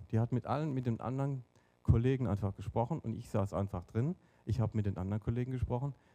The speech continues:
Sie hat mich einfach ignoriert. Also nicht mal Guten Morgen gesagt.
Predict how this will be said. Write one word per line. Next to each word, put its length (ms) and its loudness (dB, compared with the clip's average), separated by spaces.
Sie 200 -2
hat 140 2
mich 180 -6
einfach 300 -2
ignoriert. 580 0
Also 140 2
nicht 160 0
mal 120 0
Guten 240 -4
Morgen 220 -2
gesagt. 440 -8